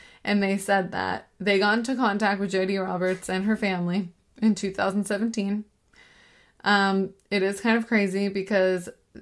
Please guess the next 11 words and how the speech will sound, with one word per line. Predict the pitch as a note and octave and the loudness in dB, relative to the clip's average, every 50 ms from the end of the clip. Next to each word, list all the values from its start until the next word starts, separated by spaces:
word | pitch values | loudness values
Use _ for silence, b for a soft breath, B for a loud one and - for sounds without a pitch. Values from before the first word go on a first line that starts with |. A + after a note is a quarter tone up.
| - _ _ _ - F#3 | -20 _ _ _ -16 -6
Jody | F3+ G3+ G3 F#3+ G3 A3 A3 | -2 0 2 2 4 4 4
Robert-, | G#3+ G3+ G3 G3 G3+ G3 G3 F#3+ - - | 4 2 2 2 0 -2 -2 -2 -2 -2
or | G#3 F#3+ - - - - - - F#3+ | -4 -4 -4 -8 -16 -20 -20 -18 -8
Jane | - G#3 G#3 G3 G3 F#3 F#3 F#3+ G3+ F#3+ - - _ _ _ _ | -4 -4 -2 0 0 0 0 0 0 -2 -4 -8 _ _ _ _
now, | F#3+ F#3+ F3+ F3 F3 F3 F#3 | -2 0 0 2 2 0 0
she | F#3+ - - F#3+ | -2 -4 -6 -6
still | - - G3 F#3 | -4 -2 -2 -2
goes | G3 G3 F#3+ | -2 -2 -2
by | G3 F#3+ F#3 | -2 -2 -2
Jane. | E3+ E3+ E3+ E3+ F3 F#3 F3 B B B B B B B B B B B B G3 | -4 -6 -6 -6 -6 -8 -8 B B B B B B B B B B B B -4
Jane | F3 F#3+ G3 G3 G3 G3 G#3 G#3+ A3 A3 | -2 0 2 4 4 4 4 4 4 2